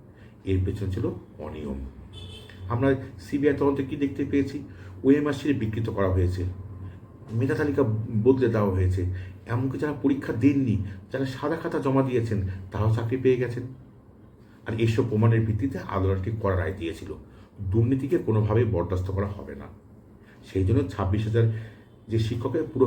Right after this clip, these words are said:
প্যানেলটাই আদালত বাতিল করে দিয়েছিল। আসলে এই রায়টা ছিল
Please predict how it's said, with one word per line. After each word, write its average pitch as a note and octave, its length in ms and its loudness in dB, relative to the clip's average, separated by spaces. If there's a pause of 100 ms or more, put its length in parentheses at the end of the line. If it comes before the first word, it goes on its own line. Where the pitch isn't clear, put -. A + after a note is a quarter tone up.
(100)
প্যানেলটাই F#2 440 0
আদালত G#2 300 0
বাতিল F#2 260 -8
করে D2+ 180 -6
দিয়েছিল। - 280 -12 (1400)
আসলে G#2 200 2
এই A2 100 8
রায়টা G2 240 2
ছিল - 100 -2